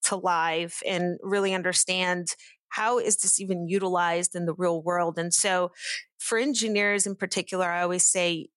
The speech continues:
seeking internships, co-ops is critical. Um, not just in better understanding what it means to be an engineer and what that work looks like,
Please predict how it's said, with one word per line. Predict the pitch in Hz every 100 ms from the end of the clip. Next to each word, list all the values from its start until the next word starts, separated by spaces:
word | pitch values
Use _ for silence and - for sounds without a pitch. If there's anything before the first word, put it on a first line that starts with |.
| -
seeking | - 233 208 196 -
internships, | 202 196 190 175 180 170 - -
co-ops | - 190 190 170 160 - -
is | 185 165 - -
critical. | - 196 165 156 147 147 - - - - -
Um, | 208 196 196 -
not | 226 247 285 -
just | 311 302 - 254
in | 220
better | 185 208 226
understanding | 220 202 185 - 202 196 190 185 -
what | - 185 175 208
it | 190
means | 185 220 -
to | 277
be | 302
an | 294
engineer | 294 277 285 277 277 277
and | - 185
what | 190
that | - -
work | 180 202 -
looks | 196 214 -
like, | 320